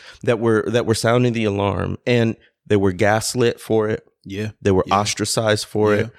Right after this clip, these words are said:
Speaker 1: They may have lost their jobs for it.
Speaker 2: Yeah.
Speaker 1: What is the restitution? What is the, uh, uh, uh, healing that takes place for those folks?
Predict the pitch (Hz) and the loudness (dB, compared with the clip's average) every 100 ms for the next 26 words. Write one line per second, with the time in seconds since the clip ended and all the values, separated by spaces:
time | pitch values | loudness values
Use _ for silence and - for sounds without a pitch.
0 | _ - 107 101 98 90 98 95 - 82 | _ -4 0 2 2 2 0 0 -4 -6
1 | 82 101 117 117 - - 123 117 117 95 | -2 2 2 -2 -8 -4 0 0 0 -4
2 | 104 - _ _ _ _ _ _ - 110 | -12 -16 _ _ _ _ _ _ -10 -2
3 | 156 202 170 - 143 139 - 120 - 127 | 0 0 -2 0 0 0 -2 -8 -4 -2
4 | 120 92 87 120 160 - 160 131 123 - | -2 -2 0 0 0 0 0 0 0 0
5 | 113 - 120 104 - - 170 165 151 92 | 0 2 0 0 -4 -4 -2 0 0 0
6 | 71 - _ _ _ _ - 110 - 127 | -6 -16 _ _ _ _ -4 -4 0 -2
7 | 113 - 123 104 - 101 117 120 - 95 | -2 -2 -2 -2 -2 2 2 0 -4 -6
8 | - - | -6 -12